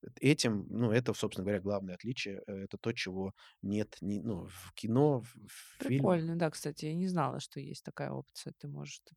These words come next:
Speaker 2: получается, сам решить, оградить себя от этой
Speaker 1: Да, да.
Speaker 2: информации или нет. Круто. А скажи, пожалуйста, а вообще в, вот настольные игры — это е-, это есть какая-то отдельная индустрия, в ней есть там свои звезды, там какие-то свои релизы?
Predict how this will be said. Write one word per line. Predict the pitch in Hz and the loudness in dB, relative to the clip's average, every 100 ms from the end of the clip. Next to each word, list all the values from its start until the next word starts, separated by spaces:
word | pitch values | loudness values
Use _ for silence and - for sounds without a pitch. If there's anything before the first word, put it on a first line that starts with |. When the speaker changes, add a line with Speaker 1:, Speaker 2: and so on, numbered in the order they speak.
| _ | _
Speaker 2:
получается, | 147 143 165 160 - | -8 -4 -2 -2 -4
сам | - 160 156 | 0 0 -2
решить, | 160 - 156 | -4 -4 -4
оградить | 139 151 147 196 - | -2 -2 0 -4 -6
себя | - 165 147 | -6 -2 -2
от | 113 | 4
этой | 113 92 - | 6 6 0
Speaker 1:
Да, | 131 151 | -4 -2
да. | 139 123 110 113 | 0 2 0 -2
Speaker 2:
информации | |
или | - 170 165 | -6 -4 -2
нет. | 156 139 143 _ _ _ - - - - | -4 -6 -10 _ _ _ -20 -18 -18 -10
Круто. | - 254 202 185 180 - - - - | 0 2 2 0 -2 -10 -18 -18 -6
А | - 190 185 180 | 0 2 4 2
скажи, | - - 170 170 233 | -2 -4 -4 0 -2
пожалуйста, | 262 247 214 170 - - 151 - | 0 0 2 2 0 -2 -4 -2
а | 165 | -2
вообще | 180 - - 247 | 0 0 0 0
в, | 190 165 156 147 | -4 -8 -8 -6
вот | 156 160 _ _ | -6 -8 _ _
настольные | 151 160 - 240 226 170 | -4 -2 0 0 2 2
игры — | 143 139 | 2 0
это | 143 165 | 0 0
е-, | 185 185 | 0 0
это | - 190 | -2 -2
есть | 190 | -2
какая-то | - - 202 - 175 | -4 -2 0 2 2
отдельная | 175 170 214 202 180 | 2 2 2 4 2
индустрия, | 160 - - 247 311 | 0 -4 0 4 4
в | 165 | 4
ней | 151 | 2
есть | 233 - | 0 0
там | 143 | -2
свои | - 180 | 0 2
звезды, | 165 143 135 160 170 156 - - | 2 0 0 2 0 0 -4 -6
там | - - | -8 -12
какие-то | - - | -14 -6
свои | - 175 | 0 2
релизы? | 190 160 135 160 170 156 139 139 | 2 2 0 0 0 0 -2 -4